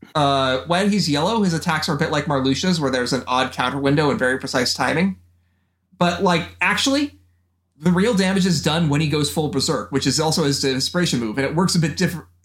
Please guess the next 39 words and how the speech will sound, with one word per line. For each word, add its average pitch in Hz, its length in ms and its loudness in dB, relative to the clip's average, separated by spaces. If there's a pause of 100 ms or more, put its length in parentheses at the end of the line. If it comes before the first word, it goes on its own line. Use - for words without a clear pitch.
(100)
differently 208 320 0
from 120 180 -2
Desperation 117 480 -2
moves. - 340 -18 (400)
If - 140 2
you're 269 120 2
gonna 262 220 2
do 220 140 2
it 214 80 -2
right, 226 360 0 (120)
you 185 120 2
basically 220 320 0
have 202 120 2
to 202 80 0
tap 185 220 0
into 175 160 2
all 147 200 0
the 160 80 -2
skills 143 420 0
that 135 220 -2 (280)
you 139 160 0
needed 135 260 0
to 139 80 0
do 131 420 -2 (160)
to 135 120 -2
fight 127 220 -2
Marluxia 131 300 0
and 131 100 0
Larxene, 143 640 0
with, 123 220 -18 (300)
with 139 140 0
all 143 100 2
the 135 100 0
difficulty 135 400 0
turned 127 200 0
way 123 120 0
up 135 120 -2
on 127 100 0
both. 127 340 -2